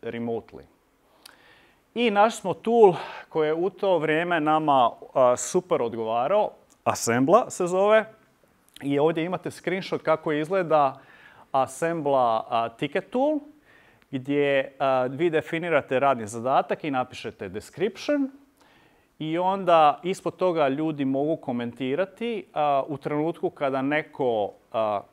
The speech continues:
commita kod, znači kad napiše novi kod, to se odmah poveže sa tiketom,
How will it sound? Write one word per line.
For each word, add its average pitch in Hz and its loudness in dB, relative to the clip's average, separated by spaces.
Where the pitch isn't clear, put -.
commita 147 0
kod, 104 -2
znači 104 -12
kad 117 -10
napiše 131 -6
novi 135 -4
kod, 147 -2
to 143 -8
se - -6
odmah 139 0
poveže 131 -4
sa 107 -16
tiketom, 208 -2